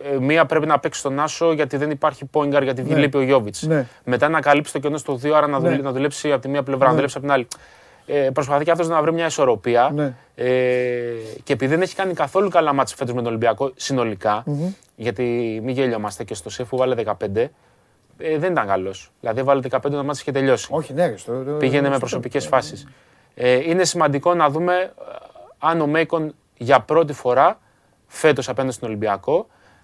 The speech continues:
Speaker 1: θα μπορέσει να δώσει πράγματα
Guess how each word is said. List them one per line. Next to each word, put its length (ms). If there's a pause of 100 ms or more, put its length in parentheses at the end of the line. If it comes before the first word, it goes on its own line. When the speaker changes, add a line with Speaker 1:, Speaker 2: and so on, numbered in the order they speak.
Speaker 1:
θα 200
μπορέσει 720 (140)
να 200 (400)
δώσει 320
πράγματα 580